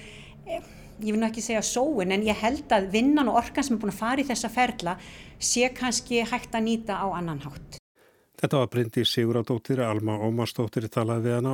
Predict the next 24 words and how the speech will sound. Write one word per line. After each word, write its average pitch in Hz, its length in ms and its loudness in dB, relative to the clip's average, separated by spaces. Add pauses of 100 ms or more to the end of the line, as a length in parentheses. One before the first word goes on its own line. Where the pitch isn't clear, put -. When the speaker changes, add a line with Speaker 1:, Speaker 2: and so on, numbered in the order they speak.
Speaker 2:
og 107 160 -2
nánar 123 320 0
verður 120 300 -2
fjallað 123 320 0
um 123 100 0
þetta 120 160 -4
í 113 80 0
fréttum 123 400 -2
klukkan 117 320 -2
sjö 135 380 0 (100)
og 107 240 0
í 107 160 0
Kastljósi. 110 600 -4 (1800)
Vísbendingar 160 640 2
eru 147 160 4
um 180 160 0
að 113 160 4
þeim 127 240 2
sem 120 240 0
lenda 147 320 0
í 127 160 4
greiðsluvandræðum 123 960 0
fjölgi 127 480 0
mjög 127 220 2